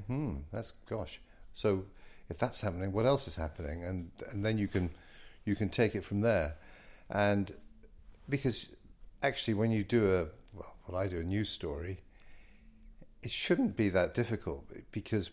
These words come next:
what you should be able to do is, first of all, clarify what you want to say in your own mind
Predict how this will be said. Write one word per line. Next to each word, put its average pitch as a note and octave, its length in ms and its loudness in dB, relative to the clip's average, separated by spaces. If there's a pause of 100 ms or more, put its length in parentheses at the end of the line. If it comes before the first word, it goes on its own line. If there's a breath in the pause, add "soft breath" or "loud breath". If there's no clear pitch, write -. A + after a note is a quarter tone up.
what A#2 180 -6
you B2 80 -2
should - 220 -2
be A2 80 4
able G2+ 180 2
to G#2 100 -2
do G#2 200 2
is, F#2+ 120 4
first B2 320 -2
of G2+ 120 -4
all, F#2 140 0
clarify A#2+ 600 2
what F#2 180 2
you G2 80 -2
want G2 140 0
to F#2 60 -2
say F#2+ 280 2
in F#2 120 2
your F#2 160 4
own F2+ 200 2
mind D#2 580 0